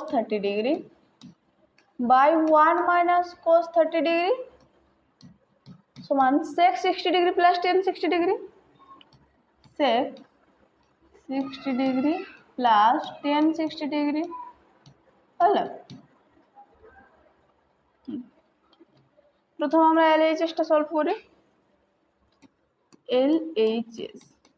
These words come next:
সমান root over of one plus cos thirty degree by one minus cos thirty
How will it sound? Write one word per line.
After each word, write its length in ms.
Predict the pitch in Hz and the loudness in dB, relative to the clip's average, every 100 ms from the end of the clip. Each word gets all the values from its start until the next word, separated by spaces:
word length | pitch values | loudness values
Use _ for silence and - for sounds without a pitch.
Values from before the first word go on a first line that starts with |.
| _ _ _ | _ _ _
সমান 260 | - - - 240 - _ _ _ _ _ _ _ _ _ 269 | -14 -10 -10 -12 -18 _ _ _ _ _ _ _ _ _ 0
root 180 | 285 269 | 0 2
over 220 | 202 190 190 | 0 0 0
of 100 | 233 330 - - _ _ _ _ _ _ _ _ _ _ _ _ - | -2 -4 -6 -20 _ _ _ _ _ _ _ _ _ _ _ _ -6
one 280 | 233 240 277 277 | 2 4 4 2
plus 380 | 190 185 220 285 - - _ _ _ _ _ _ _ _ _ _ _ _ _ _ - | 4 6 4 2 -8 -20 _ _ _ _ _ _ _ _ _ _ _ _ _ _ -2
cos 280 | 262 285 302 - | 2 2 0 -4
thirty 260 | 220 214 202 | -4 -2 -2
degree 340 | 202 202 262 403 - - _ _ _ _ _ _ _ _ _ _ - _ _ _ - | -4 -2 -2 -2 -8 -20 _ _ _ _ _ _ _ _ _ _ -20 _ _ _ -4
by 120 | 233 226 220 - 254 | -2 -2 -4 -2 4
one 140 | 285 311 302 | 4 6 4
minus 320 | 311 311 320 311 | 4 2 0 0
cos 160 | 302 302 302 | -2 -4 -4
thirty 220 | 294 294 | -6 -2